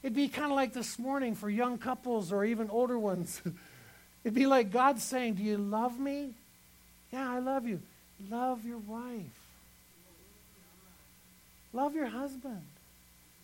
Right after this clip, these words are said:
"Do you love me?" "Yeah, I love you." Well, then pray for your boss who despitefully uses you. See? It's about obedience.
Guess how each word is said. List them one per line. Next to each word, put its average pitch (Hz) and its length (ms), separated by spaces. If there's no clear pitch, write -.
"Do 208 80
you 240 120
love 302 320
me?" 277 360
"Yeah, 302 160
I 320 160
love 302 320
you." 277 260
Well, 226 140
then 254 260
pray 302 380
for 269 200
your 240 140
boss 214 480
who 214 100
despitefully 196 880
uses 165 560
you. 147 140
See? 240 420
It's 240 220
about 262 260
obedience. 247 840